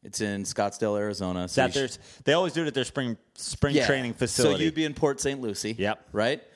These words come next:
Speaker 2: Great. I've been there. It's
Speaker 1: Yeah. Sweet.
Speaker 2: fantastic.
Speaker 1: Perfect. So you show
Speaker 2: I
Speaker 1: up.
Speaker 2: used to, by the way, I used to go to Mets spring training with a good buddy of mine who was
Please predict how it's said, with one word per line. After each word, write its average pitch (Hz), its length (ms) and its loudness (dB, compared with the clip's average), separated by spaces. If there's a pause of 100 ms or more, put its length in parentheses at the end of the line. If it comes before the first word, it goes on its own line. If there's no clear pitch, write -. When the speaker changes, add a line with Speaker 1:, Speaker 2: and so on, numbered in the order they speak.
Speaker 2:
Great. 110 320 2
I've 104 160 0
been 139 160 2
there. 139 340 0
It's - 160 -6
Speaker 1:
Yeah. 135 200 2 (320)
Sweet. - 260 2
Speaker 2:
fantastic. 127 580 2
Speaker 1:
Perfect. 147 520 -2 (380)
So 151 260 2
you 147 140 -2
show 185 340 2
Speaker 2:
I 135 100 6
Speaker 1:
up. 165 120 4
Speaker 2:
used 226 140 -2
to, - 60 2
by 160 160 2
the 156 80 2
way, 165 140 2
I - 20 0
used 175 240 -2
to 165 80 -2
go 143 100 4
to 131 80 0
Mets 117 300 0
spring 127 260 -2
training 110 540 -2 (120)
with 139 360 0
a 139 40 -2
good 113 220 -2
buddy 120 220 0
of 107 80 -4
mine 98 240 -2
who 98 300 0
was 113 440 0